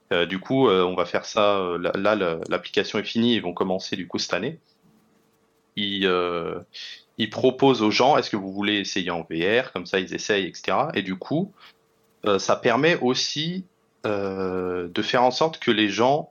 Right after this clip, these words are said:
refassent la formation plusieurs fois. Dans le sens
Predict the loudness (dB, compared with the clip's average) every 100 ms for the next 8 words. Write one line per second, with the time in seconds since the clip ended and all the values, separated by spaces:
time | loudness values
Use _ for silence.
0 | _ -2 2 4 4 2 2 0 2 2
1 | 2 0 -4 -2 2 2 2 -2 -2 _
2 | _ _ _ 0 0 4 2 2